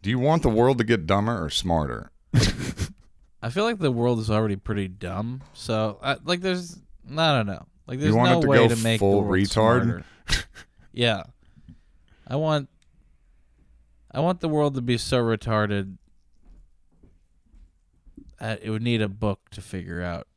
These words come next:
Speaker 2: how retarded it is.
Speaker 1: <laughs>
Speaker 2: I don't know if that made any sense.
Speaker 1: It kinda does. It's sorta like when I got diagnosed with bipolar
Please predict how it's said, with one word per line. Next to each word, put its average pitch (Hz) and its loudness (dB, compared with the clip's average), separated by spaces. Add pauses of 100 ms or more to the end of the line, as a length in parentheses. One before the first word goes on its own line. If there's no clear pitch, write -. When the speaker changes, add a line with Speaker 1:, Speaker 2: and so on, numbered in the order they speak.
Speaker 2:
how 98 -10
retarded 90 -12 (100)
it - -6
is. - 0 (2000)
Speaker 1:
<laughs> - -14
Speaker 2:
I 101 -6
don't 98 -4
know 95 -4
if 95 -12
that 101 -4
made 95 -4
any 90 -6
sense. 90 -10
Speaker 1:
It 135 2
kinda 147 4
does. 92 4
It's 98 0
sorta 110 6
like 107 4
when 98 2
I 98 4
got 98 4
diagnosed 90 2
with 85 -6
bipolar 85 0